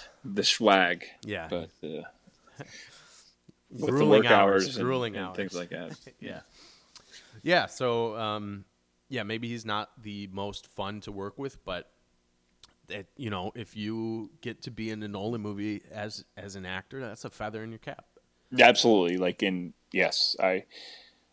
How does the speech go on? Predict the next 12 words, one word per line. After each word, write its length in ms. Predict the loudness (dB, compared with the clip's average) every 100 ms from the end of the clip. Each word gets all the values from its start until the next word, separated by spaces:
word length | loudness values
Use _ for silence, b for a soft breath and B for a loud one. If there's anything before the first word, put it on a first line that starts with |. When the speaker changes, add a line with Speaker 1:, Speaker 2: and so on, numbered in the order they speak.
| 6
Speaker 1:
uh, 60 |
I, 580 | 8 10 8 4 2 0 -4 0
I 280 | 2 4 0 -10 _
totally 340 | -2 0 2 -2
agree 220 | -2 -6
with 140 | -6
that. 240 | -6 -6 -4
That's, 320 | -6 -6 -12
that's, 340 | -6 -6 -6 -6
uh, 420 | -4 -4 -4 -6
something 520 | -6 -6 -4 -4 -4
that 160 | -6